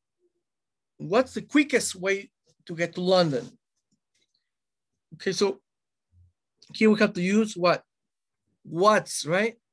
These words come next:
So capital letter, what's,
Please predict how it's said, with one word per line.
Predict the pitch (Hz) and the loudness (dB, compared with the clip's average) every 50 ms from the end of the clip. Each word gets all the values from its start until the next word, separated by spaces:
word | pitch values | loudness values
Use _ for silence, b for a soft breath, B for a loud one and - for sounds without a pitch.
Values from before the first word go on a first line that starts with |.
| _ _ _ _ _ | _ _ _ _ _
So | - - - 180 175 185 202 214 214 - _ _ _ _ _ _ _ _ _ _ _ _ _ _ _ _ _ _ _ _ _ - | -16 -8 -4 -2 -2 -2 -4 -8 -12 -16 _ _ _ _ _ _ _ _ _ _ _ _ _ _ _ _ _ _ _ _ _ -10
capital | 160 156 180 175 - 196 196 | -10 -10 -10 -8 -6 -2 0
letter, | 202 190 165 156 160 175 175 - _ _ _ _ _ _ _ _ _ _ _ _ _ _ _ _ _ _ _ _ _ _ _ _ _ _ _ _ _ _ _ | 2 2 2 2 -2 -4 -6 -8 _ _ _ _ _ _ _ _ _ _ _ _ _ _ _ _ _ _ _ _ _ _ _ _ _ _ _ _ _ _ _
what's, | - 156 156 160 170 185 190 185 - - - - - - - - - - - | -16 -12 -6 2 4 4 4 4 2 0 -4 -6 -4 -4 -4 -4 -6 -10 -12